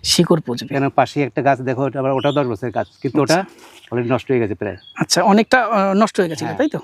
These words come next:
Speaker 2: যদি সর্ষের
Speaker 1: তাহলে
Speaker 2: খোল
Speaker 1: আপনি
Speaker 2: দিতে
Speaker 1: বলতে
Speaker 2: চায়,
Speaker 1: চাইছেন সর্ষের খোল দিলে
Speaker 2: গাছটা নষ্ট
Speaker 1: গাছটা
Speaker 2: হয়ে যাবে।
Speaker 1: একটু নষ্ট হয়, না দেওয়াই ভালো।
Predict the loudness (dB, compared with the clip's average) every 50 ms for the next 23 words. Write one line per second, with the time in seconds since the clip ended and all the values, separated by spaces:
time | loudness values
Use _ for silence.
0 | -10 _ -10 -8 -8 -6 -8 -2 2 2 4 4 4 4 6 4 4 4 4 2
1 | 4 2 2 2 2 -2 -2 0 0 -2 0 0 -2 -2 -2 0 0 2 2 2
2 | 0 0 0 0 -2 -2 -6 _ _ _ _ -12 -10 -10 -10 -8 -4 -2 0 0
3 | 0 -2 0 2 2 2 2 2 2 4 4 4 4 0 -2 0 2 2 4 4
4 | 2 2 2 0 0 0 -2 -4 -10 -14